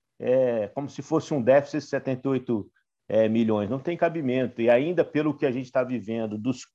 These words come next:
descontos abusivos contra os aposentados desde janeiro, menos ainda. Considerando os reajustes que ela fez, é, na tabela de grande risco, é, pra dois mil e vinte e um e dois mil e vinte e dois,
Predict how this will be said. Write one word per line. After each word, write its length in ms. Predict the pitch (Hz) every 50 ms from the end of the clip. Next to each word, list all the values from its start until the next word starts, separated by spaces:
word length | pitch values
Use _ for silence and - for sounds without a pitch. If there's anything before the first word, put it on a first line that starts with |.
| _ _
descontos 540 | 120 117 117 - - 139 135 127 - -
abusivos 800 | 131 123 117 127 120 104 98 117 131 127 107 104 - - - _ _ _ _ _ _ _ _ _
contra 300 | - 135 170 180 - 131
os 80 | 120 135
aposentados 760 | 123 - 135 127 117 131 113 107 - 135 135 131 113 113
desde 320 | 107 123 143 139 135 120 110
janeiro, 440 | 123 135 127 120 135 160 175 156 135
menos 400 | 131 147 170 185 185 180 156 160
ainda. 440 | 170 151 135 143 156 135 101 90 - _ _ _ _ _ _ _ _ _ _ -
Considerando 920 | 135 135 127 - - - 170 170 185 160 135 143 160 180 190 175 143 143
os 80 | 123 110
reajustes 540 | 139 151 147 127 104 151 147 - - -
que 100 | - -
ela 160 | 143 139 131 -
fez, 680 | - - 139 143 139 135 120 117 - - - _ _ _ _ _ _ _ _ _ _ _ -
é, 400 | 104 107 113 117 113 113 110 110
na 120 | 120 127
tabela 440 | 127 - 123 110 107 123 127 131 127
de 120 | 117 120
grande 360 | 117 117 123 127 131 123 113 101
risco, 640 | 87 90 117 170 190 - - - _ - 82 - _ _ _ _ _ _ _ _ -
é, 200 | 104 104 104 104
pra 220 | - - 120 120
dois 280 | 120 120 123 120 110 101
mil 480 | 117 123 127 127 123 113 107 107 - _ -
e 600 | 117 113 113 113 110 110 107 104 101 98 98 95
vinte 320 | 98 123 127 127 - -
e 40 | 120
um 160 | 117 123 131
e 60 | 127 117
dois 220 | 117 117 113 110
mil 180 | 107 113 120 123
e 60 | 117
vinte 240 | 107 120 117 - -
e 20 |
dois, 540 | 98 95 113 151 170 151 131 - - - _